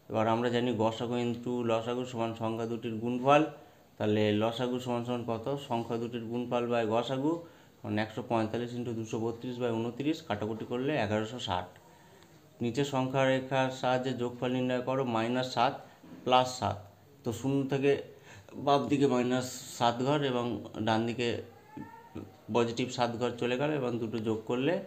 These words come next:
এ, দেখবে শূন্য চলে আসবে। আমি করে দেখিয়ে দিয়েছি, তোমরা এইভাবেই করবে। সুজাতার তথ্য থেকে স্তম্ভচিত্র অঙ্কন করো। সুজাতার বন্ধু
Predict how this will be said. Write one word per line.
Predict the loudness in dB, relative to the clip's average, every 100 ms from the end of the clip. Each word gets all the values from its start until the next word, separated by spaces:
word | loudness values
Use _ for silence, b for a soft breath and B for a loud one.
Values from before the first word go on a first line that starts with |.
| B B B -6
এ, | -2 0 0 0
দেখবে | -2 -2 -4
শূন্য | -6 -4 0 0 -2 -6 -6
চলে | -2 0
আসবে। | 0 -2
আমি | -2
করে | 0 0
দেখিয়ে | 0 -2 -2
দিয়েছি, | -4 -4 -8 -8
তোমরা | 0
এইভাবেই | 2 4 4 2
করবে। | 0 -2 -2 -6 -12 -20 -20 -20 B B B B -20 -16
সুজাতার | -8 -2 2 4 4 2 2 0
তথ্য | 0 0 -2
থেকে | 0 4 4
স্তম্ভচিত্র | 2 2 2 2 0 -2 0 0
অঙ্কন | 0 0 -2
করো। | 0 2 0 0
সুজাতার | -2 -2 -2 -2
বন্ধু | -2 -2 0 -2